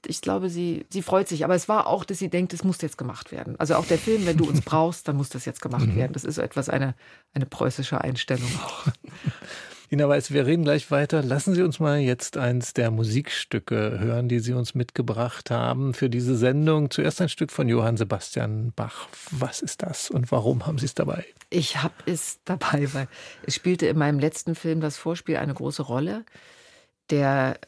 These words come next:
Speaker 1: Geigenschüler, gespielt von Ilja Monti, der inzwischen ein ganz toller Geiger ist,
Speaker 2: Mhm.
Speaker 1: der musste sozusagen dieses Stück üben mit seiner Geigenlehrerin, die Nina Hoss gespielt hat.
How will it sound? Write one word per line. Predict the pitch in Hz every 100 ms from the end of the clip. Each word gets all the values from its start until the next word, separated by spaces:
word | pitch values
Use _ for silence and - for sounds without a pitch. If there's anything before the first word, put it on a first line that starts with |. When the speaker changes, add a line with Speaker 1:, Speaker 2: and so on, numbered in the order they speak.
| -
Speaker 1:
Geigenschüler, | 143 147 196 - 196 190
gespielt | 165 147 - 165
von | - 160
Ilja | - 151 139
Monti, | 131 147 - 214
der | 214 -
inzwischen | - - -
ein | -
ganz | - 170 -
toller | - 156
Geiger | 139 - 147 -
ist, | 220 - - -
Speaker 2:
Mhm. | 147 - 180 - - - _ _ _ _ _
Speaker 1:
der | 175 170 165
musste | 185 180 185
sozusagen | 165 156 151 151 151 151
dieses | 143 147
Stück | - - 165 - - -
üben | 170 151 117
mit | 131 135
seiner | 139 135
Geigenlehrerin, | 135 131 131 127 131 127 127
die | 123 123
Nina | 123 123
Hoss | 123
gespielt | - - - -
hat. | - -